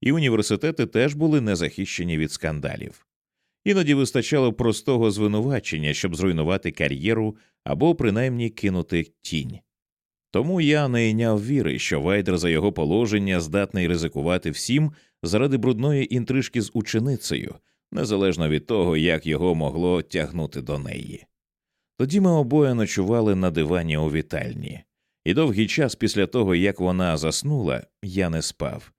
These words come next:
дивлячись на її оголене тіло, довжезні ноги, вигин стегон, прямі плечі. Вона спала, як дитинка, зі стиснутими кулачками.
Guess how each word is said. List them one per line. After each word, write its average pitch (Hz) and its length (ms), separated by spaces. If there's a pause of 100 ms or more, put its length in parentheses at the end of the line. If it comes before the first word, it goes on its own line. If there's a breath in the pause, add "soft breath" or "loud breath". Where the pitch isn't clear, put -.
(300)
дивлячись 117 540
на 92 100
її 92 220
оголене 85 600
тіло, 80 460 (460)
довжезні 101 680
ноги, 82 520
вигин 85 360
стегон, 76 720 (360)
прямі 80 360
плечі. - 640 (600)
Вона 98 300
спала, 107 400
як 90 180
дитинка, 95 580
зі 90 160
стиснутими 101 640
кулачками. - 800